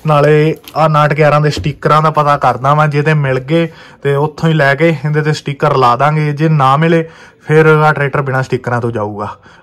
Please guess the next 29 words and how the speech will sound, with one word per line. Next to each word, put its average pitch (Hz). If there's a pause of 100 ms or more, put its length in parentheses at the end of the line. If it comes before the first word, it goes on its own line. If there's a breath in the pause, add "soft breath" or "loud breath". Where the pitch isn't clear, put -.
ਉੱਥੇ 143
ਮਾਰਸ਼ 135
ਨੂੰ 143
ਕਹਿ 127
ਦਾਂਗਾ, 135 (100)
ਉਹਦੇ 135
ਕੋਲ 131
ਜੇ 131
sticker 123
ਹੋਏ 123
ਤੇ 127
ਉਹ 120
ਲਾ 104
ਦੂਗਾ, 92 (300 soft breath)
ਠੀਕ 139
ਆ। 147
ਬਾਕੀ 147
ਬਿਨਾਂ 143
ਸਟਿੱਕਰਾਂ 135
ਤੋਂ 131
ਵੀ 131
tractor 123
ਸੋਹਣਾ 123
ਲੱਗਦਾ, 104
ਐਡਾ 110
ਕੋਈ 110
ਚੱਕਰ 117
ਨਹੀਂ 110
ਗਾ। 71